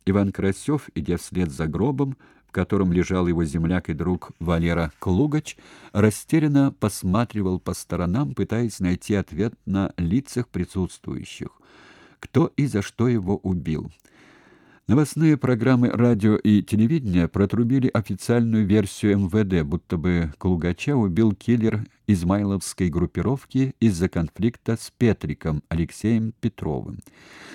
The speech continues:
Но Карасёв хорошо знает одну из старейших и одну из самых влиятельных группировок –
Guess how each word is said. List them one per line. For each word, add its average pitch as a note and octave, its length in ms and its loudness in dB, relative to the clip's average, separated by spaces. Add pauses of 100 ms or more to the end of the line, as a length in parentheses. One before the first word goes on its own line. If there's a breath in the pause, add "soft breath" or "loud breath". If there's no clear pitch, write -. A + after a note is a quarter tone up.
(140 loud breath)
Но G#2+ 120 8
Карасёв D3+ 380 2
хорошо C#3+ 380 0
знает B2+ 400 2
одну E2 220 0
из F2 100 0
старейших G#2 600 -2
и G2+ 40 0
одну F2+ 200 2
из G2 120 2
самых F#2+ 420 -2
влиятельных G2+ 760 0
группировок – F2+ 920 -2